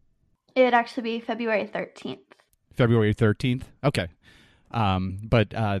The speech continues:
Speaker 2: s-, and they were found, uh, the next day? Is, is that, uh,
Speaker 1: They were found the next morning.
Speaker 2: The next morning, okay.
Speaker 1: Yeah.
Speaker 2: And that was, uh, Abigail Williams, and your sister was fourteen and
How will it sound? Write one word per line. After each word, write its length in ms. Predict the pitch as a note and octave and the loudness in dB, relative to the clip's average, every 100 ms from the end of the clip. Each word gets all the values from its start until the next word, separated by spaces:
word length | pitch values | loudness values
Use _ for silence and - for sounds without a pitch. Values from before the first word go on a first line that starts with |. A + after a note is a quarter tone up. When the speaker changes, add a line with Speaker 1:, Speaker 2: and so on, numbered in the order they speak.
| - | -8
Speaker 2:
s-, 120 | - | -10
and 180 | C3 G#2+ | -6 -4
they 60 | G#2 | -2
were 160 | G2 | -2
found, 420 | F#2 A#2 G#2+ G#2+ G2 | -2 -2 -2 -2 -2
uh, 180 | F#2+ | -4
the 120 | F2+ G2+ | -4 -6
next 340 | G2 G#2+ - | -6 -8 -8
day? 240 | C3 D3 D#3 | -8 -8 -8
Is, 240 | G2 F#2 - | -8 -8 -6
is 200 | G#2 F#2+ | -6 -4
that, 200 | G2+ F#2+ | -4 -2
uh, 240 | F#2+ F#2+ F#2+ - _ _ _ _ | -2 -4 -8 -14 _ _ _ _
Speaker 1:
They 80 | B3 | 0
were 120 | B3 | 0
found 240 | C4 B3 A#3 | 2 0 2
the 40 | |
next 280 | A3+ G#3 - | -4 -6 -8
morning. 460 | G#3+ G#3+ G#3+ A3 A3+ | -8 -6 -6 -10 -4
Speaker 2:
The 80 | A2+ | -2
next 240 | G#2+ - | -2 -4
morning, 320 | F#2+ F#2+ F2 F#2 | -4 -2 -2 -6
okay. 320 | G2+ F2 E2+ - - - | -6 -6 -8 -12 -20 -16
Speaker 1:
Yeah. 140 | - - - | -14 -14 -4
Speaker 2:
And 200 | A2+ G#2 | 0 2
that 100 | G2+ | 4
was, 220 | G2+ G2 | 4 2
uh, 200 | G2+ F2+ | -2 -2
Abigail 560 | G#2 G#2 G#2 G2+ G2+ F#2+ | -2 -4 -2 -2 0 2
Williams, 580 | G2 G2+ G#2 G#2+ G#2+ - | 2 2 2 0 -2 -6
and 340 | - G2 F#2 F#2 - _ | -8 -6 -6 -8 -14 _
your 120 | - | -8
sister 320 | G2+ F2 - G2 | -2 -2 0 0
was 180 | F#2+ | 0
fourteen 580 | - G#2 G2 - A2 G2+ | -2 -2 -2 -2 -2 -2
and 220 | F#2+ F2+ | -2 -4